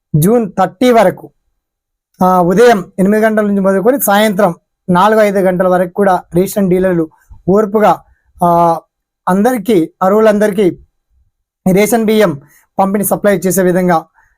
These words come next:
ఆ, పౌర సరఫరాల శాఖ అప్‌డేట్, ఆ, చేసింది. ఆ, అలాగే సరిపడా రేషన్ బియ్యం కావచ్చు, పప్పు కావచ్చు, పంచదార కావచ్చు, అవన్నీ కూడా రెడీ చేసి పెట్టుకున్నారు. అలాగే,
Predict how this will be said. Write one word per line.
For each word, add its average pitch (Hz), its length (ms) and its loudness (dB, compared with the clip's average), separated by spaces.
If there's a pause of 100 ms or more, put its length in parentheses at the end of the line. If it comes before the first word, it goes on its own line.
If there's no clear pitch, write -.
(180)
ఆ, 175 100 2
పౌర 180 280 0
సరఫరాల 190 480 0
శాఖ 175 300 -2 (460)
అప్‌డేట్, 180 580 -2
ఆ, 170 120 0 (120)
చేసింది. 254 380 -2 (420)
ఆ, 190 300 2
అలాగే 247 560 4
సరిపడా 220 540 2
రేషన్ 208 380 -2
బియ్యం 214 240 0
కావచ్చు, 202 440 0 (340)
పప్పు 190 300 0
కావచ్చు, 202 380 2
పంచదార 196 500 0
కావచ్చు, 190 460 0 (300)
అవన్నీ 233 320 2
కూడా 208 360 0 (340)
రెడీ 202 340 2
చేసి 185 200 -2
పెట్టుకున్నారు. 196 580 -2 (400)
అలాగే, 220 480 2